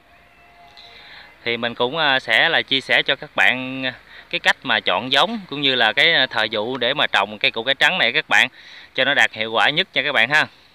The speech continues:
Cũng như là cái, à, rải phân gì cho nó, à, cái củ của mình nó mập á các bạn. Và khi, à, à, cái, à, cây củ cải của mình các bạn mà nó bị, à, sâu ăn lá cũng như là các loại sâu khác á,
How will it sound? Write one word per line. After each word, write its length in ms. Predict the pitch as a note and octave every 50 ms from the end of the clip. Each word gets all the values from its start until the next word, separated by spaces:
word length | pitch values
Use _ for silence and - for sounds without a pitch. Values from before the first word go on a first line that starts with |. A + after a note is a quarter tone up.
| -
Cũng 100 | - B2
như 120 | C#3+ C#3 C3+
là 220 | B2 A2+ G#2+ G#2+
cái, 220 | - C3+ D3+ D#3+
à, 140 | D3+ C3 B2 - - - - - - - - -
rải 220 | G#2 G#2+ A#2 D#3
phân 240 | - D3+ C3+ C3+ A#2
gì 260 | A#2+ A#2+ A#2 A2+ G#2 - - - - _ -
cho 160 | A#2 A#2 B2
nó, 420 | B2 B2+ C#3 D3+ D3+ C#3+ B2+ B2 - - - - - - - - _
à, 460 | - A#2+ A#2+ A#2 A#2 A2+ A2+ A2+ A2 - _ _
cái 100 | - D3+
củ 200 | - G#2+ G#2+ C3
của 60 | C#3+ D3
mình 120 | B2 A2
nó 60 | B2
mập 220 | C#3 C3+ G2+ - -
á 60 | - -
các 100 | D#3+ D3+ -
bạn. 220 | F#2 F#2 G2 A2 - - -
Và 140 | A2+ G2 F#2+
khi, 280 | - - C3+ B2+ B2
à, 200 | A#2+ A#2+ A#2+ A#2 - - _ _ - - - - - - - - -
à, 260 | B2+ A#2+ A#2 A#2 A#2
cái, 240 | - D3 D3 D3+ D3+
à, 380 | C#3 B2 A#2 A2+ A2+ A2+ A2+ A2 - - - - _ _ _ _ -
cây 120 | - B2+
củ 120 | A#2+ - A#2+
cải 180 | - G#2+ A2 C#3+
của 40 | D3+
mình 220 | C3 G#2 F#2+ A#2
các 120 | C3 C#3+ -
bạn 200 | - F#2+ G#2 A2+
mà 100 | A2 G2
nó 320 | G2+ A#2 C3 C#3+ C#3 B2+ A#2
bị, 280 | A2+ F#2 F#2+ G#2 A2+
à, 160 | A#2 A#2 A2+
sâu 320 | A2+ - - A#2+ A#2+ A#2+ B2
ăn 160 | A#2+ A#2+ A#2+
lá 280 | A#2+ A#2+ B2 C#3 F3+ G3+ - - - - - - -
cũng 100 | A#2+ B2+
như 120 | C3+ B2+ B2
là 120 | A#2 -
các 160 | - C#3+ C#3
loại 160 | A#2+ F2+ G#2
sâu 180 | - - A#2 A2
khác 260 | - - C#3+ D3+ E3+
á, 120 | F3+ F3